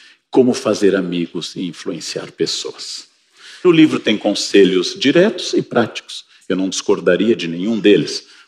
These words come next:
Você deve ouvir as pessoas, inclusive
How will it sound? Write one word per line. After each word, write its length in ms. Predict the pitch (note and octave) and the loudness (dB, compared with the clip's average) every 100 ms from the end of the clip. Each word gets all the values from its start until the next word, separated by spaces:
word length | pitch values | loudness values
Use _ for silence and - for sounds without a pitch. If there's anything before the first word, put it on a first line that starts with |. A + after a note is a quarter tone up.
| - | -8
Você 220 | F#2+ F#2+ | -2 2
deve 320 | F#2+ G#2+ F#2+ | 4 2 4
ouvir 600 | G2+ F#2 E2+ A#2 B2+ - - | 2 2 2 2 2 -2 -14
as 140 | - | -12
pessoas, 560 | - - - D#2+ - - | -8 -6 -4 -4 -6 -4
inclusive 800 | F3+ E3+ C#3 A2 F2 C3 D3 - | 0 0 2 0 2 0 0 -6